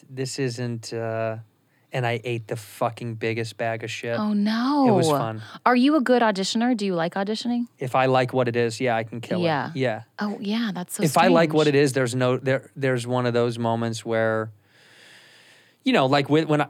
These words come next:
Speaker 1: with Curb, I knew there wasn't a doubt in my
Speaker 2: Yeah.
Speaker 1: mind. That kind of thing where you're
Speaker 2: Yeah.
Speaker 1: like, "I'm gonna kill this
Speaker 2: That's how
Speaker 1: fucking
Speaker 2: I
Speaker 1: thing."
Speaker 2: felt in the Curb audition and in the Sunny audition.
Speaker 1: Like, you knew in Sunny you were gonna, you were like, "Who the
Speaker 2: Yeah.
Speaker 1: fuck is gonna beat me?"
Speaker 2: Yes.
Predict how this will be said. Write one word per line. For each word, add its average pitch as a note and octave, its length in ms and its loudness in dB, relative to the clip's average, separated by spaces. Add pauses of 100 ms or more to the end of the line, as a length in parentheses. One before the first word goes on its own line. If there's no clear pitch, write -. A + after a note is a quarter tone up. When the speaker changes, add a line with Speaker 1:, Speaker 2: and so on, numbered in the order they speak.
(180)
Speaker 1:
with E3 180 2
Curb, B2 320 2
I B2 140 4
knew A#2 520 2 (320)
there C3 160 0
wasn't B2 240 0
a A#2 60 0
doubt A2+ 240 2
in A2 60 -4
my G#2+ 140 -4
Speaker 2:
Yeah. D#3 220 2
Speaker 1:
mind. A#2 220 -6
That B2 160 -2
kind C#3 180 0
of B2 80 -2
thing B2 180 -2
where A#2 80 0
you're A#2 100 4
Speaker 2:
Yeah. A2 60 2
Speaker 1:
like, A2 200 -2
"I'm - 100 -14
gonna - 160 -14
kill - 240 -16
this - 160 -18
Speaker 2:
That's G3+ 260 0
how A3+ 60 4
Speaker 1:
fucking G3 80 6
Speaker 2:
I F3 40 4
Speaker 1:
thing." - 40 -8
Speaker 2:
felt E3 280 0 (280)
in F#3 60 0
the F3 80 -2
Curb A#3 200 2
audition G#3 380 0
and D#3+ 100 -2
in D3+ 80 -2
the D3+ 80 -2
Sunny F2+ 280 -6
audition. - 340 -8
Speaker 1:
Like, C3 120 -4
you D#3 140 4
knew C#3 260 4
in B2 100 0
Sunny A#2 280 -2
you A#2 140 -2
were A2+ 80 0
gonna, A2 220 -4
you C3 120 -4
were C3 80 2
like, B2 160 2
"Who F#3 160 4
the G#4+ 60 8
Speaker 2:
Yeah. G#4 140 4
Speaker 1:
fuck - 240 -2
is C3+ 100 -4
gonna B2+ 180 -2
beat C3 280 -2
me?" D#3+ 260 -4
Speaker 2:
Yes. - 440 0